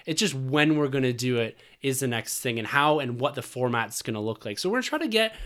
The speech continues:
some banter before and after the la-, the next couple episodes and try to jam it together and see if we get something that is at least coherent. And we're gonna be restructuring a bit. There's always gonna be the Thursday Nerd Room episode for sure. We've got a Rebels after show. We've got the retrospective series.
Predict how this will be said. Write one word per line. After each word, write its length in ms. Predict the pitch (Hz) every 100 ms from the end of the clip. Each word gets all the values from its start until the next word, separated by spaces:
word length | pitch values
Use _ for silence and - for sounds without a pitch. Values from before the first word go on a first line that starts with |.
| -
some 280 | - 196 185
banter 420 | 143 151 165 170
before 340 | 160 147 156 165
and 100 | 135
after 460 | 127 127 143 131 - - - - _ -
the 120 | - 139
la-, 180 | 143 151
the 80 | 147
next 240 | 151 151
couple 260 | - 160 143
episodes 460 | 120 135 - 135 131
and 80 |
try 100 | 131
to 80 | 214
jam 320 | 151 151 143 147
it 60 |
together 280 | 131 127 131
and 80 | 127
see 140 | -
if 80 | 185
we 60 | 165
get 120 | 185
something 240 | - 165 151
that 140 | 135
is 140 | 151 135
at 80 |
least 220 | 135 135 -
coherent. 600 | 120 - 123 262 320 - - - - -
And 80 | 160
we're 80 | 214
gonna 100 | 269
be 240 | 233 - 165
restructuring 760 | 156 220 - 214 - - 180 160
a 20 |
bit. 260 | 127 135 127
There's 140 | 151
always 180 | 202 226
gonna 100 | 226
be 80 | 214
the 80 | 190
Thursday 380 | 180 165 160
Nerd 180 | 147 127
Room 160 | 123 120
episode 380 | 110 - 120 117
for 200 | - 110
sure. 200 | - 101
We've 200 | 113 117
got 120 | 123
a 40 |
Rebels 460 | 120 120 131 127 117
after 400 | 113 113 - 117
show. 240 | - 120
We've 180 | 110 110
got 240 | 123 117
the 80 | 123
retrospective 680 | 120 123 - - 127 113 110
series. 320 | - 117 117